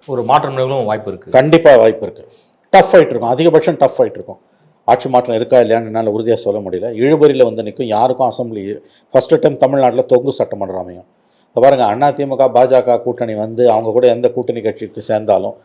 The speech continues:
Speaker 2: இப்ப திமுக பேசுறத பார்த்தா, ஸ்டாலின் பேசுறத பார்த்தா, ரெண்டாயிரத்தி பத்தொன்பதுல இருந்த அவங்களுடைய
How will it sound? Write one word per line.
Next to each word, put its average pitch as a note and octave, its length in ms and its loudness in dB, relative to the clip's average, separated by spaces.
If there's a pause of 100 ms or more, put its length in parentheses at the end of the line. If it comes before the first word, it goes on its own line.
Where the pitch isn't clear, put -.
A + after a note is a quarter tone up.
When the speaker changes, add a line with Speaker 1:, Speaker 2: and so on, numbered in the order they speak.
(720)
Speaker 2:
இப்ப - 140 -12
திமுக C3+ 480 2
பேசுறத B2 440 4
பார்த்தா, A#2+ 180 2
ஸ்டாலின் B2 400 2
பேசுறத A2 400 0
பார்த்தா, A2+ 260 2
ரெண்டாயிரத்தி B2 420 0
பத்தொன்பதுல A#2+ 440 0
இருந்த A2 160 -4
அவங்களுடைய G#2 300 -2